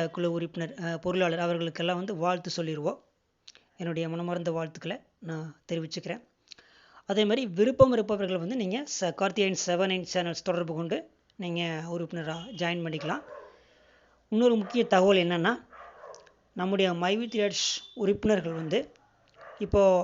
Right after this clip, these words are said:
அதனால பலனடைஞ்சவங்க, அந்த நிறுவனம் வேணும், அதுதான் வாழ்வாதாரம், எங்களுக்கு நல்ல பயனுள்ளதா இருந்துச்சு அப்படின்னு பயன்பெற்றவர்கள் தானே இந்த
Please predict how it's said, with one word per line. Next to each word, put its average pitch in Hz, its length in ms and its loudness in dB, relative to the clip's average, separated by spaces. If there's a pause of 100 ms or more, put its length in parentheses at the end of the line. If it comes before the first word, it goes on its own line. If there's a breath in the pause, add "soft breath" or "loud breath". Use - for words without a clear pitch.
(380)
அதனால 208 300 8 (160)
பலனடைஞ்சவங்க, 196 760 4 (840)
அந்த 202 200 2
நிறுவனம் 233 420 4
வேணும், 196 340 4 (720)
அதுதான் 214 360 8
வாழ்வாதாரம், 180 720 4 (640)
எங்களுக்கு 220 280 4
நல்ல 202 280 6
பயனுள்ளதா 196 480 4
இருந்துச்சு 190 400 -2 (520)
அப்படின்னு 202 400 2
பயன்பெற்றவர்கள் 214 640 4
தானே 247 180 6
இந்த 208 220 2